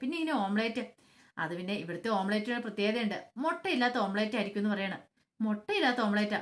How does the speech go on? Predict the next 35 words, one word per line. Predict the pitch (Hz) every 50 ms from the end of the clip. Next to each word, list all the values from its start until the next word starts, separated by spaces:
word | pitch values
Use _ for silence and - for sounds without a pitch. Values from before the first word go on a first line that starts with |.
| -
അതെ, | 165 165 190 208 202 - - _ _ _ _
പ്രത്യേക | 170 156 - - 180 175 185 214
ഒരു | 226 233
ടേസ്റ്റ് | 233 220 240 202 202 202 202 - 254
തന്നെയാ, | 247 247 247 202 - - - - - - -
അതൊന്ന് | 294 320 302 269 262 277
കഴിക്കേണ്ട | 277 269 220 196 202 202 220 247 247 247
സാധനം | 226 - 226 190 196 196 208 220 233 226
തന്നെയാ. | 214 226 220 - - - _ _ _ _
ഇത് | - 165
ഇവിടെ | 185 170 170 180
എത്ര | 185 180 - - 160 180
തിരക്കാന്നറിയോ, | 180 214 - - 170 220 226 226 226 226 220 190 160 - - - - -
അതിന്റെ | 311 320 311 320 285
മണം | 254 226 208 202 214 254
അടിക്കുമ്പോ | 262 233 208 247 240 240
തന്നെ | 233 240 254
ആൾക്കാർ | 233 208 185 190 214 208 233 233 240
ഇങ്ങനെ | 247 233 233 240
ഈച്ച | 220 190 196 - 247
പൊതിയുന്ന | 240 226 202 214 220 220
പോലെ | 226 226 233 226 233
കടയിലേക്ക് | 208 165 175 180 190 196 - 240
കയറുന്നേന്ന് | 208 196 185 185 190 202 208 208 214 233
പറയാ. | 214 196 202 202 - - - _ _ _ _ _ _ _ 208
ഉം. | 170 - _ _ - - - _ _ _ _
പിന്നെ, | 208 160 160 180 208 202 - - _ _ _ _ _ -
ആ, | 262
മണിയണ്ണൻ | 262 262 277 285 285 294 294 285 285 285
ഇരിക്കാൻ | 262 226 214 208 262 262 294
സമയമില്ലായിരിക്കും | - - 202 196 214 226 226 220 214 208 208 214
എന്ന് | 208 226
പറയണേ. | 220 202 202 202 202 180 - - -
ഇത് | 226 262 240
കേട്ടപ്പോ | 220 196 196 208 208 208 220 214 -